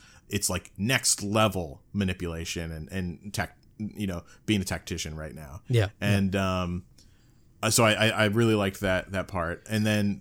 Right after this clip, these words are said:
Speaker 1: the, another really cool part, this is how it ends, that scene ends,
Speaker 2: Well, well,
Speaker 1: right?
Speaker 2: here, real quick. Wha-, one of the
Speaker 1: Okay,
Speaker 2: things that,
Speaker 1: go ahead.
Speaker 2: that
Speaker 1: Go ahead.
Speaker 2: Ambessa says is, uh, you know, weapons can't be unmade and they're always used, right?
Speaker 1: Mm-hmm.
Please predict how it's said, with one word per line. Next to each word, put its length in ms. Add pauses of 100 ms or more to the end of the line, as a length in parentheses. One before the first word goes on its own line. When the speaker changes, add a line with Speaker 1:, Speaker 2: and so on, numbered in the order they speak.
(160)
Speaker 1:
the, 440
another 300
really 500
cool 180
part, 200
this 160
is 80
how 140
it 80
ends, 360
that 160
scene 220
ends, 200
Speaker 2:
Well, 220
well, 100
Speaker 1:
right? 60
Speaker 2:
here, 160
real 140
quick. 340
Wha-, 160
one 200
of 120
the 60
Speaker 1:
Okay, 80
Speaker 2:
things 160
that, 240
Speaker 1:
go 80
ahead. 180 (180)
Speaker 2:
that 200
Speaker 1:
Go 60
ahead. 160
Speaker 2:
Ambessa 320
says 440
is, 300
uh, 240 (500)
you 80
know, 60
weapons 360
can't 280
be 100
unmade 540 (100)
and 100
they're 160
always 440
used, 460 (180)
right? 300 (140)
Speaker 1:
Mm-hmm. 220